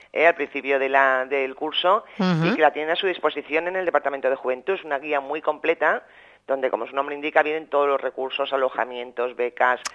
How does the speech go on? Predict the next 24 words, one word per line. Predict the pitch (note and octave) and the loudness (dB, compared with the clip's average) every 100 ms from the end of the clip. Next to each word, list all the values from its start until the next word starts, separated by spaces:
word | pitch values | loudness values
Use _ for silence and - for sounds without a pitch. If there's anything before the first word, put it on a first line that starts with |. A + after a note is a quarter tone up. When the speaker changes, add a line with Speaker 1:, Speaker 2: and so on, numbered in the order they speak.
| - - | -6 8
Speaker 2:
La | G3 | 10
Speaker 1:
eh, | F3+ | 10
Speaker 2:
presentamos | G3 G3+ F3+ G3 A3 | 8 4 6 8 8
aquí | A3 A3 | 4 4
en | G#3+ | 2
Infórmate | F#3 G3 F3+ E3+ F#3+ G#3+ | 2 6 6 8 8 8
Speaker 1:
sí. | |
Speaker 2:
y | G#3+ | 8
te | F#3 | 8
puedo | F3 F#3 | 10 10
asegurar | G3 G3 F3+ F3+ F#3+ | 10 4 8 8 8
que | G3 F3 E3 | 6 8 8
todos | E3 F3+ | 8 8
los | F#3+ G3 | 8 4
ejemplares | G3 F#3 D#3 D3 | 2 4 4 4
que | - | 4
dejasteis | D3 E3+ D#3 F3 F3 | 2 4 0 2 2
aquí | - E3 | 4 4
en | |
la | C#3+ | 6
radio | C#3+ D#3 E3 | 6 6 6
U | |
M | D#3+ D#3 | 4 4
H, | D#3+ - A3 C4 | 2 6 6 6